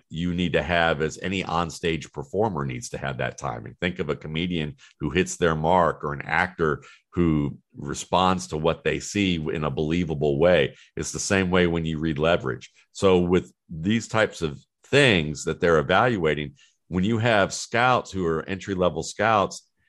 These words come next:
some teams use those scouts to give, to actually,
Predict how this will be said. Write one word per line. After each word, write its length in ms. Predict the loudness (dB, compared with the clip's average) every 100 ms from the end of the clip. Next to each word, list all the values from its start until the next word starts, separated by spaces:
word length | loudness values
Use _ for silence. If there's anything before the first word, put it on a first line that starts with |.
| _
some 380 | -4 0 0 -2
teams 580 | -6 -6 -4 -4 -6 -10 _ _ _
use 320 | 0 2 2
those 220 | 2 0 0
scouts 560 | -2 0 0 -2 -10 _ _ _
to 100 | -6
give, 500 | 0 2 4 2 -2 _ _ _ _
to 180 | -2 0
actually, 720 | 2 0 -2 -4 -2 -2 -4